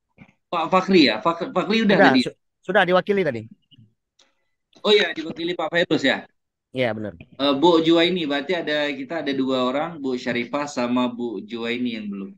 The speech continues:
Speaker 2: Oke.
Speaker 1: Ya, ini tidak ada. Jadi, Pak, ini kesimpulannya nih sama kedua narasumber ini. Mau di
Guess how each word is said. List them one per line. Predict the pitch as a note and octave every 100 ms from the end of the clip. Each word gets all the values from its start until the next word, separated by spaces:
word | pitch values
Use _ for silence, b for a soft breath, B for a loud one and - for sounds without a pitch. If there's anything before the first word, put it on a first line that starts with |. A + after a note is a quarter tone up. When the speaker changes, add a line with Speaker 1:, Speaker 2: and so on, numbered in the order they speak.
| _ - _
Speaker 2:
Oke. | F#2+ F2+ - D2 D#2 - - - - - - _ - - _ _ _ _ -
Speaker 1:
Ya, | A2 A2 A2 A2 G2+ A2+ A2+ _ -
ini | B2 B2+ B2
tidak | G#2+ G#2 G2
ada. | G2 G2 _ _ _ _
Jadi, | B2 D#3 D#3+
Pak, | - - - - - - - -
ini | D3+ -
kesimpulannya | - C#3 C3 C3 D3
nih | D#3 E3
sama | C#3 A#2+ B2 B2 B2 A#2+ A#2 - _ _ -
kedua | - A#2 A#2 A#2+
narasumber | B2 A#2+ - - C3 A#2+
ini. | G#2+ G2+ - - - A#2+
Mau | B2 B2 A#2+
di | B2